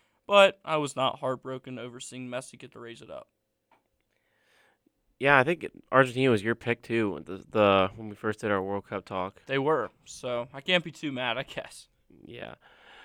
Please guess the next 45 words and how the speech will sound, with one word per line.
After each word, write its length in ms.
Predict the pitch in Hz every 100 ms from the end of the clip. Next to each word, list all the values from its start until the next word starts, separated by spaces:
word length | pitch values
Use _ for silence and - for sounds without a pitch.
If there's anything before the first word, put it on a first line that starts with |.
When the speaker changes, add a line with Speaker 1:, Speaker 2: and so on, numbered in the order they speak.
| - -
Speaker 2:
But 100 | 120
then, 140 | 113
yeah, 220 | 110 92
Kylian 560 | 95 - 123 120 107 104
Mbappe 360 | 98 104 117
scoring 300 | 107 113 104
a 80 | 95
ha-, 280 | 95 110 98 -
hat 320 | - 107 110
trick 220 | - 113
in 80 | 113
the 80 | 101
World 240 | 98 101
Cup, 300 | - 101 101 - _ -
that 180 | 110
is 180 | 98 92 -
absolutely 540 | 101 98 - 101 101 101
insane. 560 | - - - - 92 - _ _ _
It's, 280 | - - - _ _ _ _ _ _ -
I've 100 | 117
never 220 | 113 107
seen 320 | - 107 104
anything 420 | 101 101 98 95
like 220 | 98 98
that 200 | - 110
before, 380 | 110 110 104 104
and 160 | - 113
then 60 | 113
they 120 | 110
still 280 | - - 92
lost. 320 | 87 - -
But 280 | 120 110 - _ _ - - - - _ -
it 80 | 160
was 160 | 220
a 60 | 208
great 260 | - 135
World 260 | 147 113 110
Cup, 240 | - 120
one 140 | 98 113
of 60 |
the 40 | 117
best 300 | 107 110 -
that 120 | 98
I 120 | 101
can 240 | 110 98